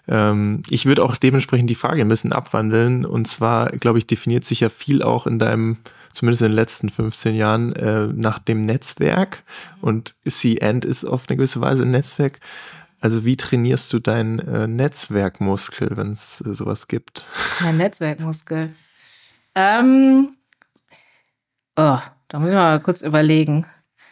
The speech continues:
Speaker 2: Also ich glaube, ähm, die Tatsache, dass Netzwerken und gemeinsam Arbeiten überhaupt nur möglich ist, ist, glaube ich, dass,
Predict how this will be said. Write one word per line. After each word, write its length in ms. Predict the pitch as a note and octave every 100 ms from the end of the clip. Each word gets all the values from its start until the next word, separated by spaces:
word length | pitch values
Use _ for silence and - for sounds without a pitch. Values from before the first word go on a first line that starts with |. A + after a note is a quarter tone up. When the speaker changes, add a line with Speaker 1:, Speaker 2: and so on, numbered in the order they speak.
| _ _ _ _ _ _ _ _ _ _ _ _ _ _ _ -
Speaker 2:
Also 160 | F3+
ich 100 | F#3+
glaube, 680 | F#3+ F#3 G3+ G#3 G3+ G3+ F#3+ -
ähm, 920 | F3+ F3+ F3+ F3+ F3+ F3+ F3 E3 - _ _ _ _ _ -
die 100 | F3
Tatsache, 580 | E3 F3+ F#3+ G3 F3+ F3+
dass 400 | E3+ D#3+ D#3+ - -
Netzwerken 720 | D#3+ E3+ G3 - F3+ F3 E3+
und 120 | D#3
gemeinsam 600 | D#3 D#3 D#3 F#3 G3 F#3
Arbeiten 720 | - D#3 F#3 F3 F3 E3+ E3+
überhaupt 300 | D#3 E3 E3+
nur 80 | F3
möglich 400 | D#3+ F3+ A#3 -
ist, 160 | F#3+ -
ist, 180 | D#3 -
glaube 320 | E3 E3+ E3+
ich, 260 | E3+ -
dass, 480 | - D#3+ D#3+ - -